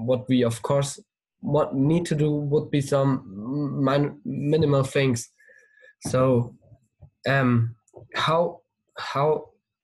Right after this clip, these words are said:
compliant do we want our token to be? How regulated?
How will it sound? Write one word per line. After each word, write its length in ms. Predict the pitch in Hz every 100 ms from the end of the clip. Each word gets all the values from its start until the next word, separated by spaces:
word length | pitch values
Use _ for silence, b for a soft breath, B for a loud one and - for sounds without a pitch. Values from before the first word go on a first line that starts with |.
| _ _ _ -
compliant 720 | 139 135 143 135 131 127 135
do 140 | 143 135
we 160 | 127
want 320 | 123 135 135 120
our 120 | 123
token 440 | - 123 120 120
to 100 | 117
be? 280 | 113 127 113
How 280 | 107 127 131
regulated? 1500 | 123 117 123 117 120 120 98 90 110 113 117 123 120 104